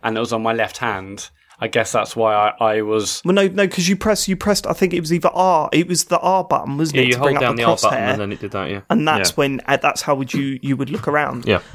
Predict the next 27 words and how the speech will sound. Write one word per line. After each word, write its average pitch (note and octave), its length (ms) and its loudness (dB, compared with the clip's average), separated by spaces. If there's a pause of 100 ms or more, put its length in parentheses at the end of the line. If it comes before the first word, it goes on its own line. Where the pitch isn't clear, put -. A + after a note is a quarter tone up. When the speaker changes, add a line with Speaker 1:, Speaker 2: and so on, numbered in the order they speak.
(160)
Speaker 2:
Um, C3 420 0
and C3+ 200 0
I C3+ 60 0
think, D3 280 -2
and C3+ 160 2
of C3+ 80 0
course - 280 -6
that D#3 200 2
was, C#3 220 0
and C#3 180 0
then C#3 120 0
that C#3+ 140 0
moved C#3+ 220 0
into C3+ 220 -4
Time F#3 280 0
Splitters, F#3 460 0
and C3 100 -4
we B2+ 80 -6
played C#3+ 380 -2
a C3+ 80 -2
ridiculous C3+ 840 -6
amount C3 220 -2
of A#2+ 80 -10
Time C3 220 0
Splitters. B2 400 -6
So B2+ 320 2
Speaker 3:
Mm. B2+ 60 -10